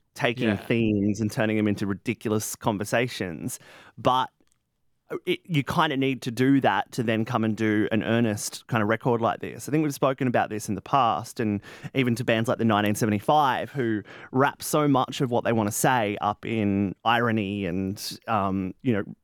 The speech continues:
Speaker 1: kind of ridiculousness, that then when you're actually quite earnest for a moment, it, it comes across more convincing. And I feel like there's
Speaker 2: Yeah.
Speaker 1: a lot of that on this album. You know, w-,
Speaker 2: Totally.
Speaker 1: we've heard so much of her turning her pain into silly stories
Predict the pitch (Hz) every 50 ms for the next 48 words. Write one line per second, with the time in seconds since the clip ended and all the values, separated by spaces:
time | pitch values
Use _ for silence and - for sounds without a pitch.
0 | _ - - 135 110 101 110 110 - 131 - - 131 113 107 107 - - 110 80
1 | 73 - - - - 143 127 110 127 123 123 120 120 123 117 113 113 120 127 -
2 | - - 135 120 - - - 110 104 - 80 117 127 139 139 104 80 - - -
3 | - 113 98 92 101 92 92 90 82 82 80 - - - - - - - - -
4 | - - - _ _ - 120 - - 151 139 - - - 151 127 117 131 127 -
5 | 131 117 113 - 113 113 120 120 - - - 117 110 104 98 95 90 - - -
6 | - - - - _ _ - 127 123 120 - 139 135 131 110 135 131 117 110 110
7 | 110 117 127 127 131 120 113 113 110 110 - 104 113 110 113 117 120 - 107 98
8 | 92 107 - - - 50 - - - - - - - - - - - 131 120 110
9 | 98 95 95 - _ - - - 123 120 117 113 113 110 135 127 120 - - -
10 | - 127 123 127 127 123 123 - - 135 123 120 120 - - - 117 120 117 113
11 | - - 127 110 113 123 113 113 120 110 - - - 110 107 107 101 95 107 110
12 | 117 - - - 117 107 110 104 - - - 110 110 110 107 101 - - - -
13 | - -